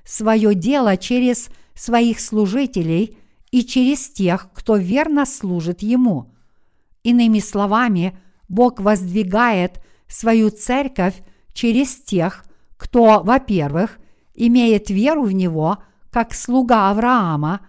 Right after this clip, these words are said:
а во-вторых, через тех, кто повинуется Его воле, которая была им явлена. Дорогие единоверцы – знаете ли вы, почему Авраам в этом отрывке из Писания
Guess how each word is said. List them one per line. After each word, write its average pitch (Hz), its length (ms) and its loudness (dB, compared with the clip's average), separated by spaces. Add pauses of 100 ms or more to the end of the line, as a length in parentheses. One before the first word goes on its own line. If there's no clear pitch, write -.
(360)
а 220 120 0
во-вторых, 220 760 -2 (320)
через 214 540 -2
тех, 269 400 -4
кто 226 240 -2
повинуется 214 880 0
Его 208 320 0
воле, 214 500 -2 (540)
которая 220 580 0
была 202 360 0
им 196 220 0
явлена. 147 760 -4 (720)
Дорогие 220 840 0 (240)
единоверцы – 202 1120 -2 (440)
знаете 233 640 -2
ли 339 120 0
вы, 190 380 -2 (240)
почему 233 520 0
Авраам 214 600 0
в 180 60 0
этом 214 320 0
отрывке 247 560 -2
из - 120 -6
Писания 202 840 -2